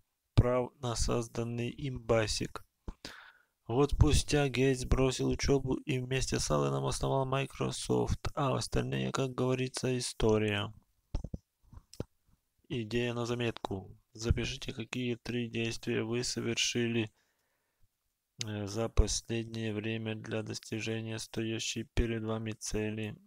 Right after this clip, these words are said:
Не замечаете ли вы при ближайшем рассмотрении, что какими-то из этих действий подготавливаете себя к путь к отступлению? Прибегаете ли вы к каким-либо оправданиям из списка Хилла?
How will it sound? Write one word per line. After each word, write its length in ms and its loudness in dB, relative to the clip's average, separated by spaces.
Не 280 -4
замечаете 640 -2
ли 100 -6
вы 180 -6
при 240 -2
ближайшем 1040 -4
рассмотрении, 1000 -4
что 260 -4
какими-то 800 -4
из 280 -4
этих 500 -4
действий 680 -6
подготавливаете 1000 -2
себя 440 -6
к 60 -20
путь 300 2
к 80 -4
отступлению? 1400 -4
Прибегаете 720 0
ли 100 -2
вы 280 -2
к 60 -20
каким-либо 1160 -4
оправданиям 920 -2
из 140 -8
списка 600 -6
Хилла? 580 -6